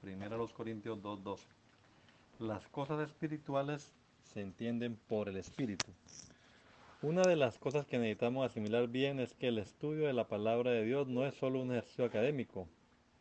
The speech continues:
Quiero decir que no es solo cuestión de saber leer y aplicar las normas de la gramática al texto bíblico y ya. Los judíos contemporáneos de Jesús sabían leer, pero no lograban percibir el mensaje que contenían las escrituras sagradas.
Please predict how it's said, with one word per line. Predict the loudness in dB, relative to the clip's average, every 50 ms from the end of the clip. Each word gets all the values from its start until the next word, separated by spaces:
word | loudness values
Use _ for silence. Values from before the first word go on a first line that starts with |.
| _ -6
Quiero | -2 0 2 4
decir | 4 2 2 2 0 -2 -2 -4 _ -8
que | -4 -4 -2 -2
no | -2 -4 -6 -4 -2 -2 0 2 2
es | 2 0 0
solo | -2 0 2 2 2 2 2
cuestión | 0 0 -2 0 -2 -2 0
de | 0 0
saber | 0 0 0 0 0 0
leer | 0 2 4 4 4 4 4
y | 2
aplicar | 0 0 -4 -6 -2 0 0 2
las | 0 0
normas | 0 0 0 0
de | 0 0
la | 0
gramática | 0 0 0 0 0 0 0 -2 -2 -2 -2
al | -2 -2
texto | -4 -6 -4 -2 -2 -2
bíblico | 0 -2 -2 -4 -4 -2
y | 0
ya. | 2 0 0 0 -8 -16 -20 -20 -20 -20 -20 -20 -20 -20 -20 -20 -20 -20 -20 -20 -8 0
Los | 6 8 8 8
judíos | 8 6 6 6 6 6 4 2 0
contemporáneos | -4 -4 -2 -2 -2 -2 -2 -2 0 2 2 2 0 0 -2 -2 -2 -2
de | -2 -2 -2
Jesús | -2 -2 -4 -2 -4 -4 -4 -6 -12 -20 -20 _ _ -20 _ -20 -20 -20 -20 -20 -20 -20 -20 -20 -14
sabían | -4 2 2 2 4 4 2 0 0 0 0
leer, | 2 4 4 4 4 2 0
pero | -4 -4 -4 -2
no | -2 -2
lograban | 0 0 0 0 0 0 0 -2
percibir | 0 -2 -2 -2 -2 -4 -2 0 0
el | 0 0
mensaje | -2 -4 -6 -6 -4 -2 0 0 -2 -2 -6 -8
que | -8 -8 -6
contenían | -6 -6 -6 -6 -6 -6 -4 -4 -2 -2 -2 -2 -2 0
las | 0 0 -2 -2
escrituras | -8 -8 -8 -10 -12 -10 -6 -2 -2 -2 -2
sagradas. | -2 -2 0 0 2 2 0 0 -4 -8 -18